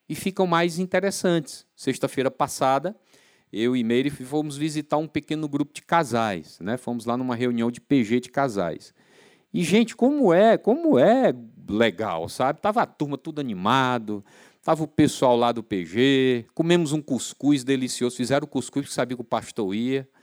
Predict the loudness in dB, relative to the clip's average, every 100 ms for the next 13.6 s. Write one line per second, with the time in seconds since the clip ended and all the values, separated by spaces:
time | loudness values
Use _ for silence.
0 | _ _ _ -6 -6 0 -2 0 0 0
1 | -4 -6 -6 -4 -6 -6 -6 -6 -2 -2
2 | 0 0 0 -2 -4 -6 -4 -4 -6 -10
3 | -10 -8 -2 -2 -2 -10 _ -20 -20 _
4 | -2 2 4 4 4 4 4 0 -6 -18
5 | -12 -12 -2 0 0 0 -2 2 2 2
6 | 0 -2 2 0 0 -2 -2 -2 -2 -2
7 | -2 -2 -2 -4 -4 -2 2 2 2 0
8 | 0 -2 -4 -6 -4 2 4 4 2 -2
9 | -8 -10 _ -20 _ -6 -4 -4 -6 -8
10 | -2 2 2 2 0 0 4 4 2 -2
11 | -6 -6 -6 _ _ -10 -10 -6 -2 0
12 | 0 -2 -2 0 0 -2 -4 -4 -4 -6
13 | 0 0 0 -2 -4